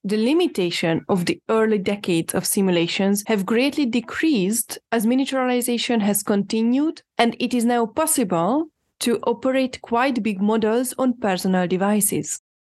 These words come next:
Models can be run on smartphones, so computation is no longer a severe problem. The model's use of supporting strategic planning has also not changed.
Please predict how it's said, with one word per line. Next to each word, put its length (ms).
Models 580
can 240
be 100
run 140
on 140
smartphones, 1040
so 180
computation 920
is 160
no 200
longer 540
a 80
severe 480
problem. 640
The 120
model's 480
use 580
of 220
supporting 600
strategic 540
planning 540
has 160
also 360
not 200
changed. 520